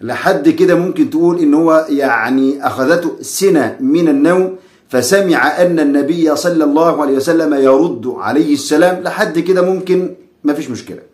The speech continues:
لكن يصل بينا الأمر من الأكاذيب والأباطيل أن ندعي أن قبر النبي صلى الله عليه وسلم انشق وخرجت يد النبي صلى الله عليه وسلم من القبر ليسلم على أحمد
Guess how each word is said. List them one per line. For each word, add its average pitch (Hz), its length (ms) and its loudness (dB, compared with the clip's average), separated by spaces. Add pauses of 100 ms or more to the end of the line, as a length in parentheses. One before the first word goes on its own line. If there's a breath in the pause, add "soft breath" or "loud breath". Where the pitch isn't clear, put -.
(640 soft breath)
لكن 147 300 4
يصل 208 320 2
بينا 180 280 -4
الأمر 151 760 0 (400)
من 170 180 4
الأكاذيب 170 800 0
والأباطيل 165 840 0
أن 196 240 2
ندعي 170 460 0
أن 156 140 0
قبر 170 400 2
النبي 151 460 0
صلى 170 280 0
الله 160 340 2
عليه 151 120 0
وسلم 170 360 0
انشق 196 720 0 (480 soft breath)
وخرجت 165 720 2
يد 180 220 6
النبي 160 580 0
صلى 180 340 0
الله 156 460 2
عليه 147 180 4
وسلم 170 600 0
من 180 300 0
القبر 180 540 0 (580 soft breath)
ليسلم 165 800 4
على 185 320 2
أحمد 160 420 -4